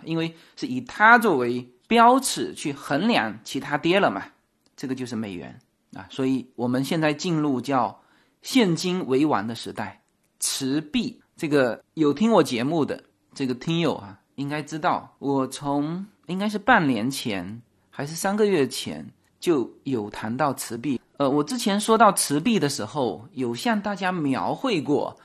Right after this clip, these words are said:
那个持币的那种心态，就是你可能预感到这个方向，但是呢，从你开始做出这个决定到这个，这个点真的爆发，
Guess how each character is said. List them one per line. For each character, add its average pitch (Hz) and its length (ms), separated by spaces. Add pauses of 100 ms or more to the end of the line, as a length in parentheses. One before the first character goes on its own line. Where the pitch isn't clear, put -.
(240)
那 190 180
个 151 140
持 139 340
币 190 320
的 117 400
那 147 140
种 110 180
心 202 240
态， - 360 (500)
就 226 140
是 233 260 (220)
你 185 260
可 175 160
能 175 240
预 285 180
感 160 300
到 110 300 (120)
这 143 120
个 127 100
方 160 220
向， 170 260 (180)
但 240 220
是 202 300
呢， 165 420 (160)
从 170 320
你 180 140
开 208 200
始 185 140
做 196 240
出 185 160
这 185 160
个 160 100
决 127 220
定 147 320 (100)
到 165 460
这 190 180
个， 139 220 (300)
这 - 100
个 202 80
点 117 400
真 277 220
的 269 80
爆 135 200
发， - 300